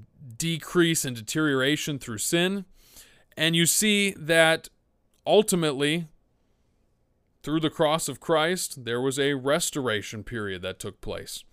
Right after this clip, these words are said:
And so really, I began to see this picture that maybe we're not looking at a doomy, gloomy ending to this created order. Maybe we are looking towards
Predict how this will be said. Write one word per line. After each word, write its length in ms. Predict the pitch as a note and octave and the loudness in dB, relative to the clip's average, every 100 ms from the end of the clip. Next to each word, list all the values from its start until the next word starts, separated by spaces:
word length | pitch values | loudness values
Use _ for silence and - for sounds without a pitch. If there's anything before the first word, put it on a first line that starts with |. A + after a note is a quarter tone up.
| - _ _ _ _ _ _ _ _ _ - | -20 _ _ _ _ _ _ _ _ _ -14
And 140 | C3+ C3+ | -6 0
so 120 | C#3 | 0
really, 500 | B2 F#3 F#3+ C#3 C#3 _ - _ _ _ _ _ _ _ _ _ _ _ _ _ | 4 6 6 4 0 _ -20 _ _ _ _ _ _ _ _ _ _ _ _ _
I 140 | B2+ E3 | 0 2
began 360 | E3+ D#3 D#3+ D3 | 2 2 0 0
to 100 | C3 | -2
see 240 | - D3+ | 0 0
this 160 | C3 - | -2 -2
picture 540 | - C#3 - G#2+ F2+ - - - - - | -4 -4 -6 -8 -10 -16 -20 -20 -20 -8
that 160 | A#2+ A2+ | -6 -4
maybe 460 | C3 D#3 F3+ E3+ | -2 0 0 0
we're 160 | C#3 C#3+ | -2 0
not 280 | C#3 C#3+ C3 | 0 -2 -4
looking 360 | C3 - C3 | -6 -4 -8
at 380 | - A#2+ A#2 A#2 - | -4 -2 -2 -4 -6
a 100 | B2+ | -6
doomy, 880 | A2 - E3 E3+ E3 D#3+ D3+ C#3 A#2 - | -6 -4 2 2 2 2 0 -2 -6 -14
gloomy 760 | A2 C#3 E3 E3 D#3+ D3 B2+ G#2 - | -6 0 2 4 2 2 0 -4 -2
ending 480 | C#3 D3+ C3+ B2 A#2 | 0 0 -2 -4 -6
to 120 | A#2+ | -8
this 440 | A2+ A2+ - - _ - _ _ | -6 -6 -6 -8 _ -20 _ _
created 540 | - C3+ C3+ C3 A#2 - | -6 0 0 0 -4 -4
order. 440 | B2 B2 G2 F#2+ - _ _ _ _ _ - | 0 0 0 -6 -12 _ _ _ _ _ -18
Maybe 600 | G2 B2+ F3+ E3+ F#3+ F3+ | -6 -2 0 0 -2 -2
we 240 | C#3 C3 C#3+ | 0 2 2
are 120 | C3+ | 2
looking 460 | B2+ C3 - B2+ A#2 | 0 -2 -4 -8 -6
towards 720 | - G2+ F2 E2+ - - | -6 -6 -6 -8 -10 -12